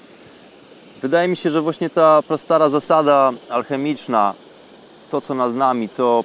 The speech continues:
pod nami również, to co nad nami, to, to wewnątrz nas. Jeżeli taki jest model funkcjonowania światła w naszej atmosferze ziemskiej, to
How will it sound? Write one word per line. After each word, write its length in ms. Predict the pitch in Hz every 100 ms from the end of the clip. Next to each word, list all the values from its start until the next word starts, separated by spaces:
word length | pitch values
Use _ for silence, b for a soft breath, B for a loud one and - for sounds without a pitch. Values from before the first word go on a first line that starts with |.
| -
pod 220 | 139 117
nami 360 | 110 104 95 95
również, 560 | 101 92 92 92 - - 110
to 80 |
co 200 | - 113 110 98 110
nad 160 | 107
nami, 440 | 107 113 110 101 95 - - -
to, 80 | 117 - -
to 120 | 117
wewnątrz 540 | 101 117 107 98 92 -
nas. 220 | 95 95 - - - - - - - - - -
Jeżeli 420 | 120 151 160 156
taki 360 | - 175 - 175
jest 200 | 156 160
model 400 | 165 170 135 123
funkcjonowania 960 | 143 131 147 139 131 143 143 127 123 -
światła 760 | - - 156 151 - 95 95 110 - - - - - - -
w 20 |
naszej 460 | 117 - 117 113 - - - - - -
atmosferze 680 | 123 - 120 - 131 120 110
ziemskiej, 680 | 113 117 104 - 92 95 131 - - - - - - - -
to 300 | 131 131 131